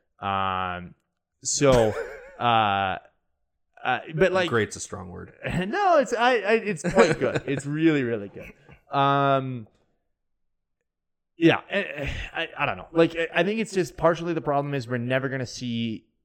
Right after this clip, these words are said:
Speaker 1: like, even the action with Kenobi and Vader has been lackluster. You know, I've, I've often wondered about the, it sucks that the, the only Vader, uh, Kenobi reunion we get in the films anyway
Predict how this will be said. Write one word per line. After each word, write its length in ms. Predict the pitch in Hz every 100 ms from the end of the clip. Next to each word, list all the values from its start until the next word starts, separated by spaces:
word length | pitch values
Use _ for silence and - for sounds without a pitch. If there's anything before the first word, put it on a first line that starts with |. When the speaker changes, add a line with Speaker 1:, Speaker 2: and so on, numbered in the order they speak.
| _ _ -
Speaker 1:
like, 220 | 156 151
even 300 | 180 220 277
the 140 | 233
action 440 | 120 131 160 196 143
with 140 | 107 - _ _ -
Kenobi 400 | 139 127 113 110
and 200 | 104 98 -
Vader 360 | 101 101 110
has 180 | 101 101
been 280 | - 104 98 _ _ _ _ _ _
lackluster. 720 | 110 98 98 107 101 - 95 - _ _ _ _ _
You 140 | - 151
know, 120 | 151
I've, 240 | 151 170 156
I've 240 | 151 180
often 340 | 175 165 165 151
wondered 320 | 123 131 135
about 360 | 110 113 110 113
the, 320 | 117 107 95 _ _
it 180 | 139 131
sucks 480 | - 151 139 - -
that 260 | 135 110
the, 340 | 117 113 110 104
the 280 | 107 107 110
only 640 | 139 143 147 139 123 117
Vader, 720 | 104 98 120 131 127 120 101 - -
uh, 420 | 117 104 104 104
Kenobi 420 | - 117 113 110
reunion 720 | 101 107 98 110 113 104 92
we 80 | 90
get 200 | 92 90
in 100 | 98
the 60 | 95
films 400 | - 113 110 98
anyway 480 | 101 92 92 92